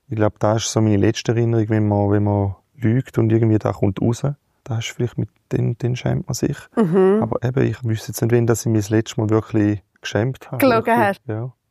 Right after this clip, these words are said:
Speaker 2: Und auf der Bühne auch nicht, dass mal etwas wirklich voll in die Hose wäre?
Speaker 1: Nein, gar nicht, weil dort erst recht nicht, weil ich finde,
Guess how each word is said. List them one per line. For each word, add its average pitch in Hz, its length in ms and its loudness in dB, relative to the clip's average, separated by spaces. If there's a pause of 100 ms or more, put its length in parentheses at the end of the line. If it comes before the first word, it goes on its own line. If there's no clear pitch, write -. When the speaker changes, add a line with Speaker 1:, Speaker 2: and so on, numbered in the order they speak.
Speaker 2:
Und 247 480 2
auf 254 140 0
der 233 100 0
Bühne 240 300 2 (200)
auch 277 60 0
nicht, 170 420 -2
dass 226 140 0
mal 226 180 4
etwas 226 500 -2 (120)
wirklich 233 560 -2
voll 240 640 2
in 233 120 -2
die - 100 -10
Hose 208 260 0
wäre? - 320 -4 (200)
Speaker 1:
Nein, 110 280 2
gar 117 260 2
nicht, 143 180 -2
weil 113 200 2 (200)
dort 131 220 2
erst 110 220 2
recht 107 320 -2
nicht, 104 200 -4
weil 110 240 -2
ich 113 160 -4
finde, 110 340 -2